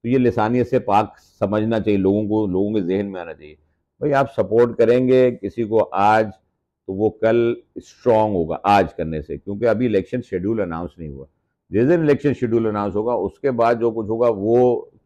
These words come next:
जोड़ तोड़ होती है। Election से पहले तो एक हिकमत अमली है।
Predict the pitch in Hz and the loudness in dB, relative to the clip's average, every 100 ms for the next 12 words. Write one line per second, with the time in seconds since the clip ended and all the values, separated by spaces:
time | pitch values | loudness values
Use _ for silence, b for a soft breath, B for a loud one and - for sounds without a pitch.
0 | - 101 110 107 87 95 85 71 76 67 | -12 -2 0 0 0 0 -2 -4 -12 -12
1 | _ _ _ 87 90 120 107 113 95 107 | _ _ _ -8 -4 -4 -4 -2 -2 -4
2 | 101 107 92 - 87 80 78 67 64 | -4 -4 -4 -10 -12 -10 -10 -12 -20